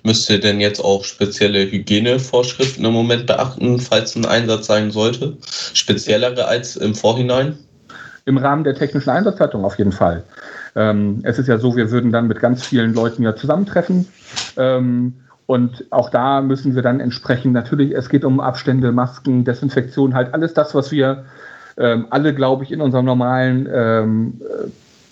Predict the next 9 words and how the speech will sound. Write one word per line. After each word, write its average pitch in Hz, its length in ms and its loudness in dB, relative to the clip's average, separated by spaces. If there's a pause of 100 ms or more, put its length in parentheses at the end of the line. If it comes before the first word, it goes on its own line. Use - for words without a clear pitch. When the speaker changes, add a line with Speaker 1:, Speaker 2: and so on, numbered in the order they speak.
Speaker 2:
täglichen 143 460 0
Leben 135 300 2
erleben, 135 560 0
müssen 139 260 2
wir 131 80 2
dort 123 220 0
auch 139 240 0
einhalten. 147 640 0 (420)
Ähm, 123 400 0